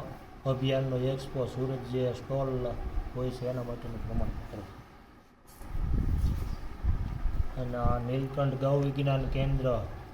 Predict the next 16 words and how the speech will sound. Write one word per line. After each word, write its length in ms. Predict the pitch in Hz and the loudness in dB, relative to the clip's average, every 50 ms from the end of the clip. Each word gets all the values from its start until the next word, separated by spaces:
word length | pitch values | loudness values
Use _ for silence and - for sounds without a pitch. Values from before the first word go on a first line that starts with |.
| - - - - - - - - - - - - - - - - - - | -12 -12 -12 -12 -10 -10 -10 -10 -10 -12 -14 -14 -12 -10 -10 -8 -6 -4
આ 120 | 120 120 123 | -2 -2 -2
જે 240 | 117 120 127 131 131 | 0 0 2 2 4
અમે 180 | 135 135 131 | 4 4 4
આ 80 | 135 127 | 4 4
વસ્તુ 380 | 127 131 139 135 - - 147 | 4 4 2 2 0 -2 -2
બધી 260 | 139 135 135 127 139 135 | -2 0 0 0 0 2
ગાયના 340 | 127 131 131 131 131 131 | 2 2 2 2 2 0
ગોબરમાંથી 640 | 127 123 127 135 135 135 131 127 131 131 127 123 - | -2 -2 0 0 2 2 2 2 2 2 2 4 4
પંચગવ્ય 580 | - - - 131 135 135 131 131 135 131 131 127 | 4 4 4 2 2 2 0 0 0 2 2 4
બનાવી 500 | 123 127 131 131 135 131 131 131 - 123 | 4 4 4 4 6 6 8 8 8 6
એની 160 | 127 131 127 | 4 0 0
ટ્રેનિંગ 400 | 123 - 135 135 135 131 131 127 | 2 4 6 6 6 6 6 6
લીધી 200 | 123 127 123 123 | 6 6 6 4
એનું 260 | 127 123 127 127 120 | 4 4 4 4 4
પ્રમાણપત્ર 420 | - 123 117 117 113 107 - - 110 | 4 4 6 6 6 6 4 2 2
છે. 380 | - - - - - - - | 0 -2 0 0 0 0 0